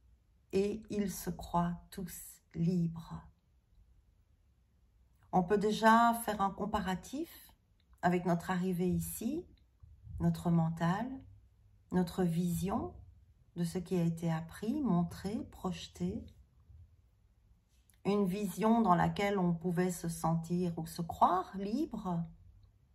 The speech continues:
face à une illusion qu'on a pris pour la réalité, qui n'était qu'une projection, qui n'est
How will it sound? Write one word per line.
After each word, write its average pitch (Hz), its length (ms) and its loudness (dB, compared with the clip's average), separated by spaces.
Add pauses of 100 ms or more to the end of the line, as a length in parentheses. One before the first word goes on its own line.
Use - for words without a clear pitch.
(440)
face 277 420 2
à 214 100 2
une 196 220 2
illusion 196 880 2 (140)
qu'on 226 220 2
a 185 100 0
pris 247 240 -6
pour 202 240 -6
la 185 120 0
réalité, 175 800 -4 (1300)
qui 202 120 -2
n'était 196 520 2
qu'une 170 680 2
projection, 214 1000 -2 (880)
qui - 180 -4
n'est 180 320 2